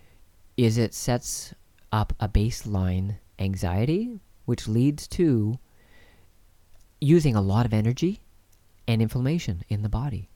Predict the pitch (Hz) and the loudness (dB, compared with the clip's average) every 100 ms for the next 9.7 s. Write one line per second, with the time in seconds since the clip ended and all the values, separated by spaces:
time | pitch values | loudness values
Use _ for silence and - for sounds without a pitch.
0 | - 113 104 95 - 110 - 170 139 - | -2 -2 0 -4 -6 -8 -6 -6 -6 -4
1 | 117 104 - 92 - 127 - - 107 87 | -2 -2 -2 -6 -6 -8 -10 -6 -4 -2
2 | 110 113 117 156 156 98 107 - - - | -4 -6 -8 -6 -6 -8 -10 -20 -20 -20
3 | - - 113 123 - 151 120 113 107 123 | -14 -4 0 0 0 0 0 0 2 2
4 | 170 151 151 151 143 - 143 139 123 110 | 0 0 0 0 -4 0 0 0 0 0
5 | 107 123 - - - - - - 117 113 | 0 -4 -8 -20 -20 -20 -14 -4 -4 -4
6 | 107 113 113 123 139 - - - - - | -2 -2 0 -2 -6 -12 -20 -20 -20 -20
7 | - - _ - - _ _ _ - - | -20 -20 _ -20 -20 _ _ _ -20 -20
8 | - 104 - 101 - 110 95 92 123 127 | -12 -10 -6 -6 -2 0 2 2 2 0
9 | 123 117 151 147 101 110 | 0 0 2 4 2 0